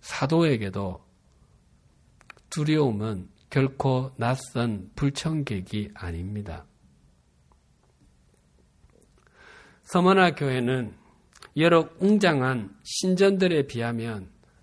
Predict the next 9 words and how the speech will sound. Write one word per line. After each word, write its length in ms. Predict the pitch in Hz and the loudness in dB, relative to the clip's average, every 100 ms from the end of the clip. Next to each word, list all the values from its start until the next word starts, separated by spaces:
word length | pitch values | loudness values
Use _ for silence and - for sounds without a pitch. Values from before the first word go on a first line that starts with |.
| - | -8
아주 640 | 127 143 147 147 139 117 - _ _ _ - | -4 -2 -2 0 0 -4 -12 _ _ _ -16
작았습니다. 840 | - 110 117 127 - 104 92 78 - _ _ _ _ _ _ _ _ _ _ - _ - - _ - | -12 -8 -8 -8 -8 -8 -10 -14 -20 _ _ _ _ _ _ _ _ _ _ -20 _ -20 -20 _ -2
또한 560 | 165 165 156 123 101 - - - - _ _ | 4 8 6 4 -2 -10 -20 -20 -20 _ _
서머나는 840 | - 175 170 180 151 120 131 110 - - | 0 4 6 6 6 4 2 -2 -10 -6
각종 600 | 160 156 - 175 165 156 | -4 -4 0 2 2 0
상업 460 | - - 208 185 147 | -6 -2 2 2 -2
활동이 720 | - 156 - 147 123 123 95 - | -4 -4 2 4 4 2 0 -6
활발한 640 | - 180 175 175 170 151 | 0 2 6 6 6 2
도시였지만 800 | 131 120 135 123 104 107 98 | 0 -2 0 -2 -4 -8 -10